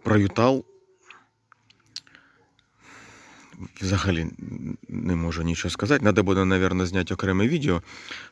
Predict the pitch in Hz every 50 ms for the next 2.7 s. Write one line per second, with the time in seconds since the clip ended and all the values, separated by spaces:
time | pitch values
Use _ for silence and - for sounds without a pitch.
0 | _ - 95 92 90 90 90 - - 90 87 87 90 87 - - 90 87 87 -
1 | - - 101 104 151 170 - - - - 87 82 87 90 - 135 147 160 - -
2 | - - - - 98 107 101 - 78 - - 71 -